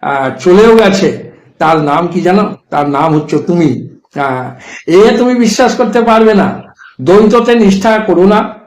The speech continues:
অদ্বৈতে নিষ্ঠা হবে না। ব্যাস, তুমি দ্বৈত নিষ্ঠা মাত করো, দ্বৈত বিশ্বাসী হও না।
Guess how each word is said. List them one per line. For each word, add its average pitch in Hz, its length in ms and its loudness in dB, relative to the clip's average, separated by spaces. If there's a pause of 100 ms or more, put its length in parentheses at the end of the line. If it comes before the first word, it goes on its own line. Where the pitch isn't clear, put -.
অদ্বৈতে 202 540 0
নিষ্ঠা 196 400 2
হবে 151 240 2
না। - 420 0 (260)
ব্যাস, 160 360 -2 (440)
তুমি 262 480 2 (120)
দ্বৈত 196 420 2
নিষ্ঠা 208 380 2
মাত 151 300 -2
করো, - 180 -12 (540)
দ্বৈত 202 320 2
বিশ্বাসী 185 520 0
হও 131 180 -2
না। - 180 -10